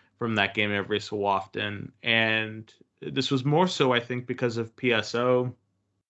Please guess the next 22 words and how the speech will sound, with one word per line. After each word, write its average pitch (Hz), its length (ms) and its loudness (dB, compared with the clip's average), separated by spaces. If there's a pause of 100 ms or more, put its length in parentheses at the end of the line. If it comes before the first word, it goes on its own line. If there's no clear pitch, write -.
(360)
because 135 200 2
I 120 60 4
wanted 120 280 2
something 123 380 -2
that 110 140 -2
was 107 120 -4
kinda 127 400 -2
like 175 240 0
P 175 140 2
S 170 220 0
O, 165 320 2 (580)
but, 117 540 6 (280)
but 127 280 2
not. 113 460 2
It's 123 180 -10
a 117 40 -10
fantasy 110 460 -4
type 131 320 -6
game, 139 340 -2
so 113 360 -4
this 110 260 -8
is, 104 420 -4